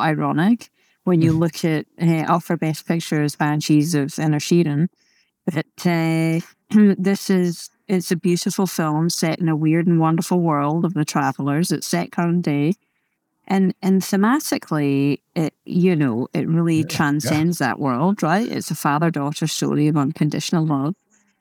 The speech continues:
Speaker 1: Um, but it's amazing. We often get the feedback, "It's too regional,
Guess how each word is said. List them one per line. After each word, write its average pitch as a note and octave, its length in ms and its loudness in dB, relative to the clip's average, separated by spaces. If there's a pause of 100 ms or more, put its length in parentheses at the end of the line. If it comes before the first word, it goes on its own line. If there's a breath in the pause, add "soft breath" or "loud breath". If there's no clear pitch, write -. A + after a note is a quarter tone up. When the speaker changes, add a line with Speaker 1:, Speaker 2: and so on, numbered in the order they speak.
(380)
Speaker 1:
Um, E3 520 2 (400)
but F#3 100 -2
it's F3 180 -2
amazing. G3 420 2
We D#3+ 120 2
often D#3+ 240 0
get D#3 120 -2
the D#3 60 -6
feedback, D#3 420 -2
"It's C#3+ 120 -4
too F#3+ 200 0
regional, D#3+ 640 0